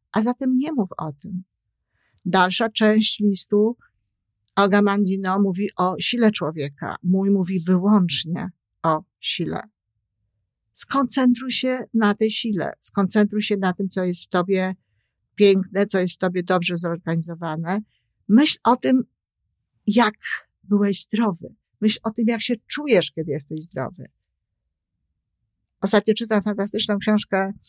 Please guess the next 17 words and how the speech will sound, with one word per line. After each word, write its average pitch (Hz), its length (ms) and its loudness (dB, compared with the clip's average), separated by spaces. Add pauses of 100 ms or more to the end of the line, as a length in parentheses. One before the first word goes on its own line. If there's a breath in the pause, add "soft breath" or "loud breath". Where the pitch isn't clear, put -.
(300 loud breath)
Grega 196 320 4
Brydena 196 520 4
na 185 140 0
temat 190 360 -2 (400 loud breath)
modlitwy 185 680 -2
i 113 280 -6
tam 190 200 0
jest 175 160 -6
bardzo 190 320 -2
dużo 190 240 -4
odniesienia 190 640 -2 (520)
do 190 400 2
modlitwy 185 800 2 (440)
s-, - 140 -14 (520)
ludów 196 640 2 (340)
wczesnych, - 800 0
starożytnych, 180 960 0